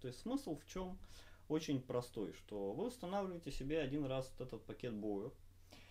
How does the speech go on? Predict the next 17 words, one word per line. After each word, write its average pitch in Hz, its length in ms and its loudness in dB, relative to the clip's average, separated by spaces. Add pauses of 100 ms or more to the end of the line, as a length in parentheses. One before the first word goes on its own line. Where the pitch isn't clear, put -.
(340)
и, 156 480 8 (440)
э, - 380 -2 (220)
ну, 170 120 -2
вот 147 140 4
щас 139 200 4
вот 104 140 0
должно 123 340 6
быть, 110 360 -2 (160)
э, 82 200 -8
достаточно 101 440 -10
все - 160 -10
на 104 120 -4
экране 104 320 -4
хорошо 131 400 -4
видно, 233 380 0
и 247 240 -2
вы, 185 440 0